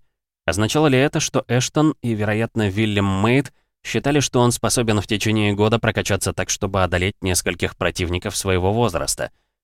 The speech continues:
Это была шокирующая перспектива, и он удивленно задумался, знает ли доктор, что она тоже сболтнула лишнее, и нечаянно ли. "Если придется", — наконец ровно ответила Ария. "Но я не думаю, что это необходимо.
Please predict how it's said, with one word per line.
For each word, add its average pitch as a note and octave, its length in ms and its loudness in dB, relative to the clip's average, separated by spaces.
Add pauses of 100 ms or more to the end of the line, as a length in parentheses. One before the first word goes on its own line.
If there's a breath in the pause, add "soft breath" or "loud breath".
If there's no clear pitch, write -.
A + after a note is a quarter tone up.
Это A#2+ 160 -4
была A#2 200 2
шокирующая G#2 840 0
перспектива, G2 840 -2
и A#2 60 -6
он G#2 160 2
удивленно G2+ 540 0
задумался, G#2 720 0 (260)
знает G2+ 340 0
ли G#2 80 2
доктор, G#2 320 -2
что - 220 0
она G2 200 0
тоже G2+ 300 -2
сболтнула F2+ 600 0
лишнее, F#2 520 -2 (380)
и F#2 140 -4
нечаянно F2+ 760 0
ли. E2+ 180 -2 (840)
"Если A#2+ 320 -2
придется", — B2 560 -2 (400)
наконец F#2 480 0
ровно G2 340 2
ответила F2 480 -2
Ария. E2 340 -2 (360)
"Но A2 80 -2
я A#2 160 0
не B2 100 2
думаю, B2+ 280 2
что - 180 -4
это G#2+ 200 -2
необходимо. G#2 600 -2